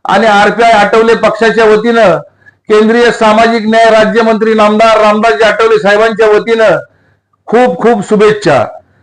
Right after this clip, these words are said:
तसंच गणेश उत्सव चालू आहे. माझ्या तमाम गणेश भक्तांना गणेश उत्सवाच्या खूप खूप शुभेच्छा. आणि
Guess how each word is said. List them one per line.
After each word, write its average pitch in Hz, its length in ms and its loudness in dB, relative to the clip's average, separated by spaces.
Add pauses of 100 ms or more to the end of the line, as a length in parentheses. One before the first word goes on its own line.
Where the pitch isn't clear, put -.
(160)
तसंच 226 500 -2 (440)
गणेश 208 340 0
उत्सव 220 320 -2
चालू 214 300 2
आहे. 196 340 2 (580)
माझ्या 214 640 0 (220)
तमाम 214 480 0
गणेश 208 400 0
भक्तांना 208 580 0 (960)
गणेश 208 380 0
उत्सवाच्या 208 760 2 (200)
खूप 208 320 0
खूप 208 320 0
शुभेच्छा. 214 560 2 (840)
आणि 214 640 -2